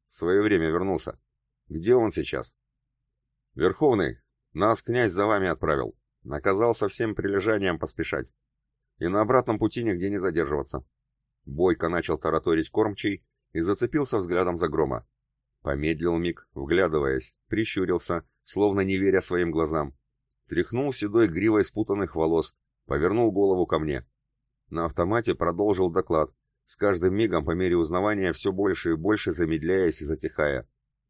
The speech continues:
Узнал. Ошарашенное лицо и отвисшая на грудь челюсть тому свидетельствуют. «Прощаемся и загружаемся», — повернулся к нам Будимир. Опять прощальные похлопывания по спине,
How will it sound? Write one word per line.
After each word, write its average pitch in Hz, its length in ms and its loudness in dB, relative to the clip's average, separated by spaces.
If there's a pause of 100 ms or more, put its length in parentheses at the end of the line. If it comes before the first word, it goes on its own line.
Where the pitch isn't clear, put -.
(120)
Узнал. 76 520 -2 (460)
Ошарашенное 101 800 0
лицо 92 380 2
и 80 80 6
отвисшая 82 580 -2
на 80 120 -2
грудь 85 220 -2
челюсть 98 460 -2
тому 80 220 -4
свидетельствуют. 73 800 -2 (920)
«Прощаемся 110 640 4
и 101 40 2
загружаемся», — 95 800 0 (240)
повернулся 82 520 -2
к - 60 -14
нам 82 160 -4
Будимир. 73 420 -6 (920)
Опять 71 320 -2
прощальные 76 520 -2
похлопывания 76 640 -2
по 71 100 -6
спине, 92 440 -2